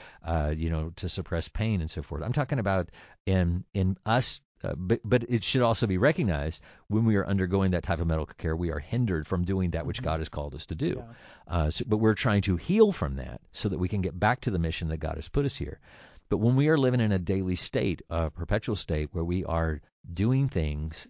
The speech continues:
Speaker 1: that take away our sobriety, that hinders our ability to be faithful to do what God has called us to do, and it weakens our defenses. So we are to stri-, that's why we strive to live righteously and godly, uh,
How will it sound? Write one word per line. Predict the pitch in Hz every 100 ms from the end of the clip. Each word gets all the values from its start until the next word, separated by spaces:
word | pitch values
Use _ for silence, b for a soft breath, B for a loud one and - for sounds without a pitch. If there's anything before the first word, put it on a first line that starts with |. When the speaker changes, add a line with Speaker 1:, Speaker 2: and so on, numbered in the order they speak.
| -
Speaker 1:
that | 87 76
take | - 101
away | 92 92 113
our | 85 98
sobriety, | - 87 90 90 92 85 76 - b b -
that | 92 110
hinders | - - 107 98 92
our | - 90
ability | 82 85 85 82
to | 76
be | 78
faithful | 76 80 82 80 80
to | 78
do | 78
what | 76 78
God | 76 73 73 - b b
has | 80 71 73 -
called | - 82 73 71
us | 69 - - -
to | 73
do, | 92 90 73
and | 92 90
it | 78
weakens | 90 127 135 85 87 -
our | 85 85 78
defenses. | 76 - 139 147 - - - B B B B
So | - 90 87 - - 92 90 113 -
we | 117 156
are | 190
to | - 190
stri-, | - - - 110 95
that's | - -
why | 196
we | 202
strive | - 110 143
to | 170
live | 127 127
righteously | 151 - - 107 95
and | 95
godly, | 113 175 95 69 78 B B B B _
uh, | 98 92 82 78